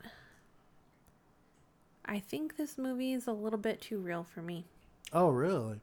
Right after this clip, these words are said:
Speaker 1: Mm-hmm.
Speaker 2: So, I guess you've gone through the multiverse and encountered a bunch of Spider Kelseys?
Speaker 1: Yeah. Have you met
Speaker 2: <laughs>
Speaker 1: me?
Speaker 2: Yeah.
Speaker 1: I don't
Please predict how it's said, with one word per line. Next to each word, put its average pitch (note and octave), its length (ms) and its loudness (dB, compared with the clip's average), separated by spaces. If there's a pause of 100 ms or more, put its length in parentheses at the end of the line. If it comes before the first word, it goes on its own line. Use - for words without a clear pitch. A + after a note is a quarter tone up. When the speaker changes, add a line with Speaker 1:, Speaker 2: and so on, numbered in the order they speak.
(100)
Speaker 1:
Mm-hmm. A#3 260 2 (140)
Speaker 2:
So, B2 500 4 (200)
I A#2+ 80 -4
guess A#2 240 -4
you've A2 180 -10
gone G2 460 -6 (420)
through G#2+ 160 -4
the G2 80 -6
multiverse G2+ 800 -6 (540)
and A2+ 320 -4
encountered A#2 460 -4
a G#2+ 40 -4
bunch A2 240 -6
of G#2 200 -6 (200)
Spider G#2+ 340 -4
Kelseys? B2+ 380 -6 (920)
Speaker 1:
Yeah. G#3+ 420 0
Have A3 240 8
you G#3 120 10
met G3+ 240 6
Speaker 2:
<laughs> C4+ 80 2
Speaker 1:
me? D#4 220 0 (1400)
Speaker 2:
Yeah. E2+ 420 -10 (200)
Speaker 1:
I C#4 180 4 (120)
don't B3+ 300 8